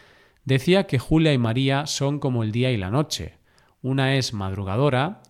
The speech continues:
y la otra es trasnochadora. Una es trabajadora y la otra es perezosa. Bueno, al menos en algunos aspectos, sí.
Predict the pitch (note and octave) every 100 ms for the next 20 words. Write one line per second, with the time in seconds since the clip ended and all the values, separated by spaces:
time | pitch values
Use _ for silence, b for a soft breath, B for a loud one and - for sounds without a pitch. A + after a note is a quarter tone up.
0 | - A#2+ C3 D3 C3 C3+ D3+ - C#3 A#2
1 | - G#2 G#2 F#2+ F#2+ F#2 D2 _ _ b
2 | b b b - C#3+ C#3+ C3 B2 - -
3 | - G#2+ F#2+ F#2+ - G#2 D#3+ C3+ D3+ -
4 | _ - C#3 D3 D#3 C#3+ C#3 D#3 - -
5 | _ - F#2+ F2 - E3 - - _ _
6 | b b b b C3 G#2 C#2+ - _ G#2+
7 | A2+ B2+ C#3+ C3 C3 A#2 A2+ A#2+ A#2+ A2+
8 | A2 G#2 - C#3+ C#3 - E3+ F#3 - _
9 | - - A2 E2+